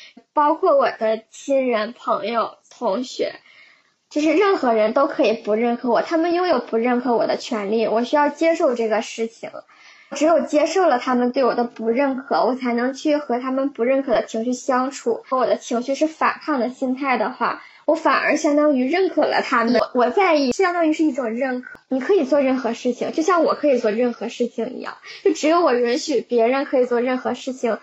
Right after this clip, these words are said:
Speaker 2: 我才会允许我去做任何事情。
Speaker 1: 在那个评价体系下的评价，对你来说已经不重要了，所以它发生跟不发生，你当然会承认它的发生，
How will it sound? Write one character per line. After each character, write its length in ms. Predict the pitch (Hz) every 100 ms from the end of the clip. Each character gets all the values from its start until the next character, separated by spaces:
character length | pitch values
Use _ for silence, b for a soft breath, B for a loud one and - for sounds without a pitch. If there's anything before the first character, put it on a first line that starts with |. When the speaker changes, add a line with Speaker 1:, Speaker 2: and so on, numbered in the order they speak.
| B
Speaker 2:
我 80 | -
才 180 | 233 247
会 180 | 320
允 160 | 254 254
许 160 | - 285
我 320 | 254 220 -
去 240 | 233 240
做 160 | 254 233
任 180 | 247 254
何 200 | 294 254
事 260 | - 240
情。 180 | - - - B B B B -
Speaker 1:
在 160 | 320
那 240 | 311 370 277
个 180 | 226
评 360 | 220 - 196 190
价 200 | 226 196
体 320 | - - - -
系 220 | 240 208
下 180 | 240 214
的 100 | 190
评 440 | - - 160 156
价， 260 | 185 170 - B B B B - -
对 140 | 330 269
你 120 | 185
来 160 | 208
说 140 | 220 247
已 80 | 208
经 200 | 202 202
不 160 | 208
重 280 | 196 302 262
要 260 | 202 190 107
了， 160 | - -
所 180 | - 247
以 120 | 226
它 280 | 240 233 226 - - - -
发 180 | 240 247
生 260 | 254 240
跟 160 | 240 240
不 160 | 254 226
发 240 | 240 226
生， 380 | 233 233 220 247 B B B
你 200 | 247 220
当 220 | 190 277
然 160 | 269 220
会 140 | 226
承 280 | 220 - 147
认 260 | 190 214 208
它 180 | 202 -
的 100 | 214
发 320 | - - 240
生， 220 | -